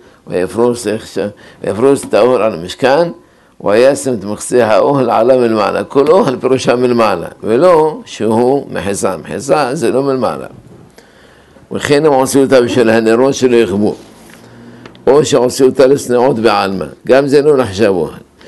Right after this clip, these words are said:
כי הוא להפסיק בין אנשים לנשים שלא יראו זה את זה. היום הרבה מבינים שהדבר הזה כל כך חשוב. חושבים המטומטמים, הכסילים, הפתאים, חושבים, "אדרבה, יותר טוב שיהיה מעורב, מה אכפת לך?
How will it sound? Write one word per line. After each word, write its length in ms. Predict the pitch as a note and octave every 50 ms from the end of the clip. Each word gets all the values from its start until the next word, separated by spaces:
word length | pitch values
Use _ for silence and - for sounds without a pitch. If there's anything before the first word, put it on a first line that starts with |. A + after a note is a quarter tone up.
| - - _
כי 100 | - -
הוא 160 | G#2+ A#2 B2+ A#2+
להפסיק 460 | G#2+ F2+ E2 - - - C3 C#3 G#2+
בין 160 | G#2 A2+ G#2+
אנשים 420 | G#2+ F#2+ F#2 F#2+ - - A#2 G#2+
לנשים 440 | G#2 F2+ D#2+ E2+ F2+ - - C3 C#3+
שלא 260 | - - C3 A#2 A#2+
יראו 200 | B2+ A#2+ B2+ B2+
זה 180 | B2 G#2+ A#2 G#2+
את 140 | G#2 F2+ D#2+
זה. 100 | D#2+ - - - _ _ _ _ _ _ - - - - _ _
היום 220 | - - G#2+ A2 A2
הרבה 300 | A2 G#2+ G2+ G#2+ C3 C3+
מבינים 520 | C3 A#2 A2 G#2+ G#2 F#2 G#2 A#2+ C3 C3
שהדבר 460 | B2+ B2 A2+ G2+ A2 A2 G#2+ G#2 G#2
הזה 240 | G#2+ A2 G#2 G#2+ A2 A2
כל 140 | - G#2+ G#2+ G#2
כך 200 | A2 G#2+ G#2 -
חשוב. 400 | - E2+ E2+ - - E2 D2 - - _ _ _ _ - - - _ _ -
חושבים 500 | - - - - - C3 C3+ C3 B2+ A2
המטומטמים, 1040 | G#2 G2+ F2+ F2+ F2+ F2+ F#2+ - G2 G#2+ G2+ - G2+ F2+ G2+ G#2+ G#2+ F#2+ F#2+ G2+ F#2 - -
הכסילים, 640 | F2+ - - - - F#2 F2+ G#2 A2 A2 F#2+ F2+ F2 E2
הפתאים, 1080 | E2+ E2 E2 D#2 D#2 D2+ D2+ - _ _ - - - - C#4+ G#3 G3+ F#3 - F#2+ G#2 E3 - _ - - - - -
חושבים, 240 | - - G#2+ C3+ B2
"אדרבה, 440 | C3 B2+ B2 A#2 A#2 A2+ C3 A#2 - - - _ _ _ _ _ -
יותר 220 | - - - C#3+
טוב 220 | C#3+ - E3+ E3 D#3
שיהיה 220 | - - B2 A2+
מעורב, 460 | G#2 G2 F#2 F2+ F2+ - F2 E2+ E2+ E2
מה 200 | E2+ C3+ C#3+ C3+
אכפת 280 | - - - - - -
לך? 140 | - -